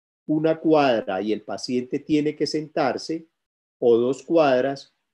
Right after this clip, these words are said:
o al momento de caminar, califican ese tipo de alteración y seguramente van a encontrar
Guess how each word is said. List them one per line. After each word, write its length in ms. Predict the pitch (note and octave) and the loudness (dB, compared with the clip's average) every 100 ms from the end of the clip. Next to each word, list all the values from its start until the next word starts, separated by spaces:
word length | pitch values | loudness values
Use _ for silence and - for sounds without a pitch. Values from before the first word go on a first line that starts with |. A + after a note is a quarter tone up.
| _ | _
o 180 | - B2+ | 2 4
al 120 | A#2 A2 | 4 0
momento 600 | A2 A2 C3 C#3 D#3+ D#3 | -2 0 -2 -2 -2 0
de 160 | D#3 | 0
caminar, 680 | D#3 D3+ D#3 D3 C3 C3 - _ _ _ | -4 -6 -4 -2 -2 -4 -8 _ _ _
califican 960 | C#3 B2 A2+ G#2 - F#3+ - A#2+ F2+ - _ _ _ | -4 -2 -2 -6 -6 -8 -6 -8 -8 -14 _ _ _
ese 300 | B2+ B2+ D3 | -8 -6 -6
tipo 440 | C#3 D#3 D3 - C#3+ | -8 -8 -6 -2 0
de 80 | D3 | 0
alteración 840 | D3 D#3 D3+ D3+ D#3+ C#3 B2+ C#3 _ _ _ _ - | -2 -2 -2 -2 0 0 0 -6 _ _ _ _ -12
y 100 | D3 | -6
seguramente 840 | - G#2+ A2+ B2 B2+ B2+ C3 C3 | -2 -2 0 -2 0 -2 -2 -2
van 180 | B2 A#2+ | -2 -4
a 40 | |
encontrar 640 | A#2+ C3+ C3 - A#2+ A2+ | -6 -8 -8 -6 -4 -4